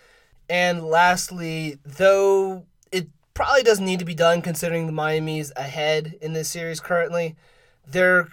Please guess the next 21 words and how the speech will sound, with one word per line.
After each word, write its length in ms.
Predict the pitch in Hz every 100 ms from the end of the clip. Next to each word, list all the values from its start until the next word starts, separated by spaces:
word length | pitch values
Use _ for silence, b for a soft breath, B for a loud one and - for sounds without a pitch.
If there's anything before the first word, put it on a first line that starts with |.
| -
is 180 | 202 208
still 180 | 220
the 80 | 196
possibility 640 | 190 185 175 160 170 170
for 120 | 160 156
Duncan 340 | 165 156 160
Robinson's 720 | 151 156 151 151 - 151 135
minutes 380 | 151 147 139 -
to 180 | - 147
get 220 | 147 143
cut 240 | 175 156
out 180 | 135 147
of 60 | 147
the 80 |
rotation 500 | 143 139 147 139 143
as 140 | 139 135
Miami 600 | 139 139 143 147 139 139
trims 340 | - 165 151 151
it 120 | 135
down 260 | 139 131
to 120 | 131